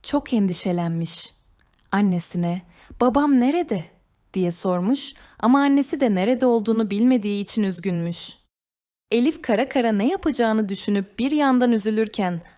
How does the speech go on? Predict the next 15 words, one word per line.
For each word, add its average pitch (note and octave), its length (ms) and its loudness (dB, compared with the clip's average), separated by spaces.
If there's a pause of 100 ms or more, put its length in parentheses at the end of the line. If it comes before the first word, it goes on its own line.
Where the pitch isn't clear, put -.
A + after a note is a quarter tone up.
aklına F#3+ 460 -2
birden F#3 440 -2
bir G3 80 -2
söylenti F#3 640 -2
gelmiş. E3+ 580 -4 (600)
O D4 120 2
zamanlar C#4 600 2
köyde A3+ 340 0
herkes A3+ 720 -4 (240)
ormandaki G#3 760 0
ünlü G3+ 240 0
korkunç F3+ 560 -2
devden A#3+ 380 2
fısıltılarla A#3 760 0
bahsedermiş. F3+ 880 -2